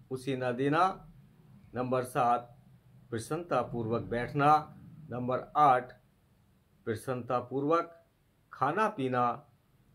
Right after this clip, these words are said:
नंबर नौ, आग को संभालना। तथा नंबर दस,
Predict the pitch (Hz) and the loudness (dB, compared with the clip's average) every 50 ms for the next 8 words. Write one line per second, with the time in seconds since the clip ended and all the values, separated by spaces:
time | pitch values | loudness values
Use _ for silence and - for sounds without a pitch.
0 | - - _ _ _ 113 117 113 110 113 110 117 135 139 127 120 123 113 - - | -20 -20 _ _ _ -6 -4 -2 -2 -2 -2 0 0 2 2 2 0 -2 -6 -10
1 | - _ _ _ _ _ _ _ _ _ _ _ _ _ _ - 117 127 135 135 | -16 _ _ _ _ _ _ _ _ _ _ _ _ _ _ 0 4 4 4 4
2 | 139 - - 127 117 113 - 117 104 107 127 135 143 147 147 151 151 151 - - | 0 -4 -8 -8 -8 -6 -4 -4 0 2 2 4 4 4 4 6 4 4 2 -2
3 | - _ _ _ _ _ _ _ _ _ _ - 117 110 - 110 107 107 107 104 | -12 _ _ _ _ _ _ _ _ _ _ -6 -6 -4 -4 -4 -4 -4 -4 -4
4 | 104 98 101 98 95 - 135 131 117 107 - - | -4 -4 -6 -6 -4 -2 -2 0 -2 -2 -6 -12